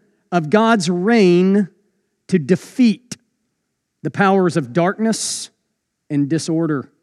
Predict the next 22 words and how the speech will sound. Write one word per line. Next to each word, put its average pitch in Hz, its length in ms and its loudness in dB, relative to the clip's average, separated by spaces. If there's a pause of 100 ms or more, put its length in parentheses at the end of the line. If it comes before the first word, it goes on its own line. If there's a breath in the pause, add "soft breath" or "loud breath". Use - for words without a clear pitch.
(500)
Liberating 262 760 4
the 240 100 4
oppressed - 800 -4
is 165 220 -4
God's 185 720 -2
signature 233 1000 -4
mark. 208 600 -4 (640)
Christ, - 760 0 (520)
setting 185 360 0
the 165 80 -2
captives 180 580 -4
free, 170 560 -2 (420)
is 175 180 -2
the 180 100 -2
high 247 340 0
point 170 440 -2
of 160 100 -6
the 165 80 0
dramatic 208 500 0
conflict 214 640 -2
between 170 400 0
Satan 254 640 -2